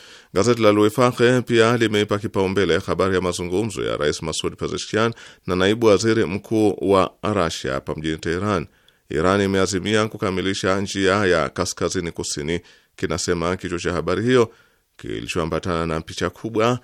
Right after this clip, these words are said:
ya wawili hao wakizungumza katika ofisi ya rais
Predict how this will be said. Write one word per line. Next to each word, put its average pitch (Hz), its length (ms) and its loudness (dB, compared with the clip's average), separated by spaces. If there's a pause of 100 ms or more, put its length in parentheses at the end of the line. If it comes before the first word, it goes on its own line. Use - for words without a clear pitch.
(140)
ya 76 220 0
wawili 82 460 0
hao 123 360 0
wakizungumza 113 800 -2 (260)
katika - 260 -4
ofisi 85 340 -2
ya 78 100 0
rais 73 380 -2